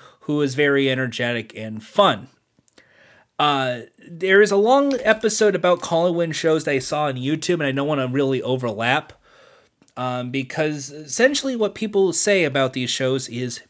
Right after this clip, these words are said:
"I-, it's cheating," but it's not cheating. So this was a show that aired for, like, four hours or so in a hundred Winners, where the idea was that there was a game for you to play.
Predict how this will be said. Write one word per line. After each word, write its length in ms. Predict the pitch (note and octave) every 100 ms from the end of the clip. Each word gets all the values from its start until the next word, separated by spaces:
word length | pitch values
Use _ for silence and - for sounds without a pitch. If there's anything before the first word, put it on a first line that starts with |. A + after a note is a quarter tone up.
| _ _ -
"I-, 180 | E3 -
it's 320 | - - - -
cheating," 540 | - C3 A2+ F#2+ F#2+ - _ _ _ _ _ _
but 120 | -
it's 240 | A#2 A2 B2+
not 180 | A#2+
cheating. 460 | - - A2+ F#2+ F2 _ _ _ _ _ _ _ _ - -
So 440 | - - F#3+ F3 - -
this 360 | E3+ F#3+ A#3
was 260 | B3 C4 A#3+
a 80 | A3+
show 540 | - G3 E3+ E3+ F#3
that 260 | E3 E3 D#3
aired 220 | D#3+ E3+
for, 140 | -
like, 140 | D#3+ C3+
four 300 | - E3 E3
hours 480 | D3 D3 E3+ F3+ F3+
or 120 | F3+
so 340 | - F#3+ F#3
in 180 | D#3 D#3+
a 40 |
hundred 340 | D3+ E3 F#3 F#3
Winners, 540 | C#3 A2 A#2 C#3 - _ _ _ _ _
where 180 | D#3+ E3
the 160 | E3
idea 460 | E3 E3 D#3+ F#3 G#3
was 460 | F#3 D#3+ D3+ D3 D#3
that 120 | C#3+
there 160 | D3
was 220 | D3 C#3+ C3+
a 80 |
game 420 | C3+ C3+ D#3 F#3+ G3+
for 140 | F#3+
you 280 | E3+ D#3 D#3
to 100 | D3
play. 600 | - F#3 F3 B2+ F2